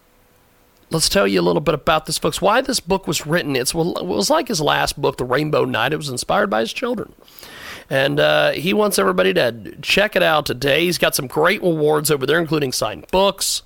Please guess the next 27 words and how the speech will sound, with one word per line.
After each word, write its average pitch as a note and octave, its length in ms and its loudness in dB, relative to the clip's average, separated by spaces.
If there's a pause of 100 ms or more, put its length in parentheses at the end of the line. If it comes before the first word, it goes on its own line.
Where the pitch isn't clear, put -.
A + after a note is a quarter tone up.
(540)
He's C#3 200 -4
got D3+ 180 2
all C3+ 100 4
sorts C3 280 -2
of A#2+ 80 -10
things. G#2+ 260 -2
You're C3+ 160 0
gonna, B2 260 -2
you're D3+ 180 0
gonna F#3+ 200 4
wanna G#3+ 220 4
read F#3+ 240 4
it, F#3+ 120 0
you're F3+ 80 -2
gonna E3 200 4
wanna F3 180 4
share D#3+ 320 4
it, C3+ 80 4
and D3 140 2
you're C#3 80 2
gonna D#3 200 2
wanna D#3+ 200 2
be D#3 120 2
involved C#3+ 360 2
in A#2+ 120 -2
this A2+ 140 -6
project. G#2 640 -4